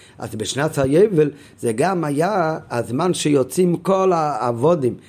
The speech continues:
כמובן העבודים של בני ישראל, לא עבד כנעני,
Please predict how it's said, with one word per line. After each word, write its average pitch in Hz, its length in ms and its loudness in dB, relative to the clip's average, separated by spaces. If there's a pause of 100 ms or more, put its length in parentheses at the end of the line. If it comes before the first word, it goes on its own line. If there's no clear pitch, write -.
(120)
כמובן 127 480 0
העבודים 143 460 0
של 135 240 -4
בני 127 260 0
ישראל, 147 420 2
לא 143 140 2
עבד 135 260 2
כנעני, 110 400 -6